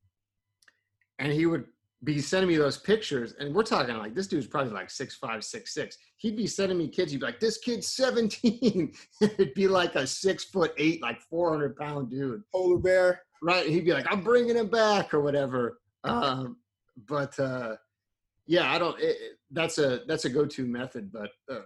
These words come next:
Speaker 1: we need that with this six-foot-seven kid. But I'm just saying, Dave,
Speaker 2: Verification.
Speaker 1: this is gonna be fun to look back on if we're still alive and if we're still doing this.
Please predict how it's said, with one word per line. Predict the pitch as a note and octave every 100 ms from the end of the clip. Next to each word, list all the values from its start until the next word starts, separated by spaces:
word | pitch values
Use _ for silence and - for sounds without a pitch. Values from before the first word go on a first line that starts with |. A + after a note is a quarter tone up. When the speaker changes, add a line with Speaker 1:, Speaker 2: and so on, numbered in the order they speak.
| A2+
Speaker 1:
we | C#3
need | D3 B2+
that | C3 A2+
with | A2
this | G#2+ -
six-foot-seven | C3+ B2+ A#2 G#2 B2 A2+
kid. | G2+ G#2
But | C#3
I'm | F3
just | G3 -
saying, | E3+ C3
Dave, | G#2 G2 G2+ D3+ - C3
Speaker 2:
Verification. | D3+ C#3+ D3 -
Speaker 1:
this | F3
is | F#3
gonna | F3+
be | D#3+
fun | C#3+ E3+ D#3+
to |
look | C#3 C#3
back | - C3+ -
on | A#2 G2+ G2
if | G#2 -
we're | B2
still | - D3 C3 A#2 G2+ -
alive | A#2 B2+ C3 C3 B2 - _
and | C3+
if | C3
we're | A#2+
still | - B2
doing | G2+ C3 A2
this. | F#2+ F#2+ -